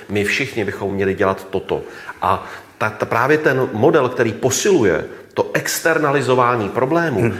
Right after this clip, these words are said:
Speaker 1: vy za to nemůžete, že něco nefunguje. Ne, ne, nebojte, já jim nařežu někomu a bude to dobrý.
Speaker 2: Za to můžou migranti, slunečkáři, koronavirus. Vy za nic nemůžete. Vy mě jenom zvolte, hoďte mi to tam a já se o všechno postarám.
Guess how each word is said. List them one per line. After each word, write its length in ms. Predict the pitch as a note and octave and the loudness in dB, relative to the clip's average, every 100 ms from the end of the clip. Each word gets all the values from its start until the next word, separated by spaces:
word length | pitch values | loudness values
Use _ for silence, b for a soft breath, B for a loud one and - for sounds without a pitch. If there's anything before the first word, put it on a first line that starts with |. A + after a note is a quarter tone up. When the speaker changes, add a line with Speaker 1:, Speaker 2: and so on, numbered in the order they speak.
| - | -4
Speaker 1:
vy 100 | G#2 | -2
za 120 | F#2+ | -2
to 140 | - D#2+ | -4 -4
nemůžete, 560 | F2+ D#3 C#3 - F#2 | 0 0 0 -2 -2
že 120 | F2+ | -4
něco 200 | F2+ - | -4 -4
nefunguje. 280 | F#2 F#2+ E2 | -6 -4 -2
Ne, 100 | E2+ | 0
ne, 80 | F#2+ | 2
nebojte, 460 | F#2 G#2 C#3 C3+ A#2 B B | 2 4 4 4 0 B B
já 300 | G2 C#3 F3 | -4 0 2
jim 260 | E3+ A2 F2+ | 2 2 0
nařežu 680 | A2+ C3+ F#3 E3+ G#3 G#3 G#3 B - | 0 4 4 6 6 4 2 B 0
někomu 600 | D#3 E3+ G#3 G#3+ A3+ - | 2 4 4 6 4 4
a 40 | C3 | 2
bude 200 | D#3+ D#3+ | 4 6
to 100 | D3+ | 6
dobrý. 300 | D3 C3+ A2 | 6 4 2
Speaker 2:
Za 180 | C3+ | 2
to 160 | C3+ D3+ | 4 4
můžou 360 | C#3 A#2 G#2 G2 | 4 2 0 0
migranti, 960 | G#2+ C3 D#3+ F3+ E3+ E3+ E3+ E3 D#3+ | 0 2 2 2 0 0 2 2 2
slunečkáři, 1160 | D#3+ - A#2+ C#3 D3+ D#3+ - - D#3 D3 C#3 G#2+ | 0 -2 2 2 2 0 -2 -2 -2 -2 -2 -4
koronavirus. 1000 | - - G#2+ A#2 A#2+ A2+ B2 C#3 D#3 - B B | -4 0 4 4 2 0 2 2 0 -4 B B
Vy 180 | F#2 C3 | 0 4
za 160 | D3 D#3+ | 4 2
nic 260 | D#3 D#3 | 0 0
nemůžete. 640 | B2 A2 A#2 A2+ E2+ - D2+ B B - | 0 2 2 2 0 -4 -10 B B 0
Vy 140 | A#2 | 2
mě 180 | C#3+ F3 | 4 2
jenom 320 | F#3+ G3 D#3 | 4 4 2
zvolte, 540 | F#2+ G2 F#2+ F#2+ C3+ A#2+ | 2 2 2 2 0 2
hoďte 440 | G#2 G2+ - A2 | 2 0 0 0
mi 140 | G#2 | 0
to 160 | G2 G2 | -2 -4
tam 440 | - F#2 F#2 F#2 - B B | -4 -6 -6 -12 -14 B B
a 60 | F2+ | -4
já 200 | G#2 B2 | -2 0
se 220 | - B2+ | 0 0
o 140 | G#2+ A#2+ | 2 0
všechno 440 | - C#3+ - C#3+ | 2 -2 -2 -2
postarám. 640 | C3+ - - C3 G#2 E2+ | -2 -4 -2 -2 -2 -6